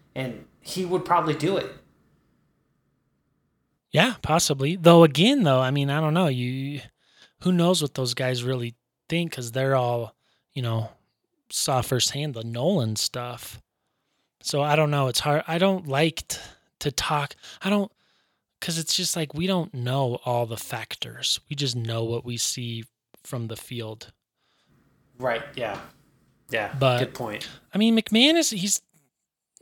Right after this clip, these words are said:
Speaker 2: hitting two sixty-six, which isn't, I mean, that's pretty, that's pretty good, especially for, you know, a softball <laughs> season.
Speaker 1: Yeah, it's solid. It's solid this season for sure.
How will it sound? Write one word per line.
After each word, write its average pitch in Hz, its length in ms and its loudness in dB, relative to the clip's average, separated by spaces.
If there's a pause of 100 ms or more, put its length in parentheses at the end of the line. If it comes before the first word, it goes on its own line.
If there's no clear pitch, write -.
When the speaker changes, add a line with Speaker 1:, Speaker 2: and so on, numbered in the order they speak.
(400)
Speaker 2:
hitting 190 420 0
two 202 220 0
sixty-six, 196 960 -2
which 160 240 -2
isn't, 160 380 -4 (120)
I 147 40 -12
mean, 151 160 -6
that's 160 200 -4
pretty, 170 500 -6 (580)
that's - 120 -6
pretty 262 200 -2
good, 139 380 0
especially 160 480 0
for, 131 480 -2 (300)
you 135 80 -6
know, 123 100 0
a 120 40 -2
softball 131 680 0
<laughs> - 0 -
season. 131 560 -4 (920)
Speaker 1:
Yeah, 131 280 4
it's 147 160 2
solid. 208 580 8
It's 151 180 0
solid 180 400 8
this 143 220 0
season 104 320 -6
for - 160 -10
sure. 101 440 -8